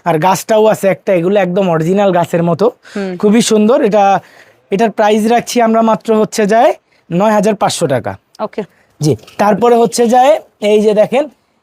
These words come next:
Speaker 1: এই, এই একটা আছে, এটার প্রাইস দিচ্ছি মাত্র সাড়ে চার হাজার টাকা।
Speaker 2: সাড়ে চার হাজার।
Speaker 1: সাড়ে চার হাজার
Speaker 2: এটাও কি একটা
Speaker 1: টাকা।
Speaker 2: আছে?
Speaker 1: একটা আছে।
Speaker 2: আচ্ছা।
Speaker 1: তারপরে এগুলা আছে, এগুলা আমাদের অ্যাভেলেবল প্রোডাক্ট।
Speaker 2: হুম।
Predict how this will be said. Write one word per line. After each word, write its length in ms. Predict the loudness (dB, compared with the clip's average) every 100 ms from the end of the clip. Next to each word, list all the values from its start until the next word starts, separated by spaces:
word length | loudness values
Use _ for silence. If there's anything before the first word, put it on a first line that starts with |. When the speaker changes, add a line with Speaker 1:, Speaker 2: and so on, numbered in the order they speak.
| -6
Speaker 1:
এই, 220 | -2 -2
এই 260 | -2 0 0
একটা 280 | 0 0 0
আছে, 200 | 2 2
এটার 240 | 2 2 -2
প্রাইস 280 | 0 -2
দিচ্ছি 260 | -2 -6 -4
মাত্র 240 | -4 -4
সাড়ে 260 | -4 -2 0
চার 160 | 0 0
হাজার 200 | 0 -4
টাকা। 200 | -6 -4
Speaker 2:
সাড়ে 200 | -2 -2
চার 200 | -2 -2
হাজার। 220 | -2 0
Speaker 1:
সাড়ে 140 | 2 2
চার 140 | 2
হাজার 140 | 2 0
Speaker 2:
এটাও 20 |
কি 60 |
একটা 140 | -2 -2
Speaker 1:
টাকা। 60 |
Speaker 2:
আছে? 320 | -2 -2 -2 -2
Speaker 1:
একটা 260 | -2 -4
আছে। 240 | -6 -6 -12
Speaker 2:
আচ্ছা। 440 | -10 -10 -4 -2
Speaker 1:
তারপরে 260 | 0 0 0
এগুলা 320 | 0 2 2
আছে, 280 | 0 -2 -2
এগুলা 340 | 0 2 0 -2 -2
আমাদের 340 | 0 0 2
অ্যাভেলেবল 440 | 2 2 2 0
প্রোডাক্ট। 500 | -2 0 0 -2 -6 -14
Speaker 2:
হুম। 180 | -12